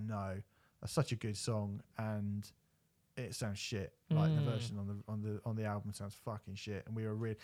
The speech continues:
Speaker 1: and they were like, "And it is, no offense, but it's your vocals." And I was like, "Well, you know, also maybe if you'd played it at the speed that we play it live, then it would have, I wouldn't have had to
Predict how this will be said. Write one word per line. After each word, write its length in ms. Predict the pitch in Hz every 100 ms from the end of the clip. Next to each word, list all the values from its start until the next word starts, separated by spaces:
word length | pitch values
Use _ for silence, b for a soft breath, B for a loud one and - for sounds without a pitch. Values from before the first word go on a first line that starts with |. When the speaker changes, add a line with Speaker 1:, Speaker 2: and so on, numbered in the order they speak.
| B B
Speaker 1:
and 160 | 131 139
they 100 | 139
were 220 | 143 127
like, 280 | 117 110 -
"And 140 | 117 113
it 80 | -
is, 360 | 113 104 - -
no 160 | 117
offense, 320 | 107 110 101 -
but 100 | 113
it's 120 | 107 131
your 180 | 120 113
vocals." 480 | 113 110 - 104
And 100 | -
I 60 | 131
was 100 | 127
like, 120 | 127
"Well, 300 | 175 180 175
you 100 | 165
know, 220 | 131 117 117
also 440 | 139 131 113 107 104 b b _
maybe 180 | 135 123
if 100 | 107
you'd 140 | 117
played 280 | - 110 107
it 160 | 107 - _
at 60 | -
the 60 | 110
speed 280 | - 107 107
that 80 |
we 80 | 92
play 200 | 104 107
it 100 | 101
live, 340 | 104 104 104 101 - -
then 180 | 104 101
it 80 | -
would 120 | 104
have, 120 | 104 101 - _ -
I 40 |
wouldn't 260 | 104 104 95
have 80 | 110
had 160 | 104
to 140 | -